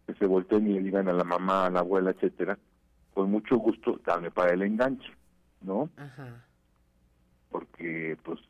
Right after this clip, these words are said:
Speaker 1: sencillo, sencillo no está. Ahora, ¿qué es mejor, Claudia, comprar o rentar?
Speaker 2: Según la sabiduría
Speaker 1: Sí.
Speaker 2: popular y de años, siempre nos dicen que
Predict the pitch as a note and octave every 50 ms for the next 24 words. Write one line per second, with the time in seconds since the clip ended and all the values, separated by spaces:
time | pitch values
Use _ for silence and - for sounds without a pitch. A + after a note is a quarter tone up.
0 | - - - - - - A2+ B2 D#3 C#3 B2 A2+ G2 - - G#2+ G#2+ G#2 F#2 E2+
1 | D#2 C#2+ - - - - F#2+ F2 - _ _ _ _ _ _ _ _ _ _ _
2 | _ - - - _ _ - - G#2 G#2 E2+ - - _ _ _ _ _ _ _
3 | _ _ - F3 F3 F3+ F3+ F3 - D#3+ D3+ B2+ - - C#3+ D3 - - - -
4 | - G#2+ F#2+ F#2 F2+ F2 E2 - - - G#2 G2 F#2+ - - C#3 E3+ G#3+ A3 -
5 | - _ _ - A3 G#3+ G#3 G3+ F#3+ - - - D#3+ - - - _ _ _ _
6 | _ _ _ _ _ _ _ _ _ _ _ _ _ _ _ - - _ _ _
7 | _ _ _ _ _ _ _ _ _ _ _ _ _ _ - - - G3+ F#3+ F3+
8 | F#3 A3 A#3+ C4 C#4 C#4 C4 B3+ A3 G3 G3 F#3+ F#3 A#3 A3 A3+ A#3 A#3 - A#3
9 | A#3 - G3 F#3+ F#3+ F#3+ G#3 G#3+ G#3+ A3 G3+ F3+ E3+ D#3+ D#3 D#3 D3+ E3 G3 G#3+
10 | A3+ A#3 A#3 A3+ - - - F#3 F#3+ F#3 F#3 G3 F#3+ F3 D3+ D3 D#3+ D#3+ - F3+
11 | F3+ F3 - - B2 A#2+ A#2 A2